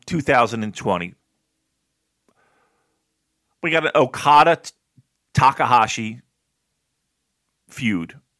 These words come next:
that no one gives a fuck about, right? No one. Right now we're building toward Shingo Suzuki, right?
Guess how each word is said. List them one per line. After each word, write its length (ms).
that 320
no 240
one 140
gives 200
a 60
fuck 240
about, 240
right? 200
No 220
one. 160
Right 200
now 160
we're 120
building 340
toward 480
Shingo 680
Suzuki, 540
right? 240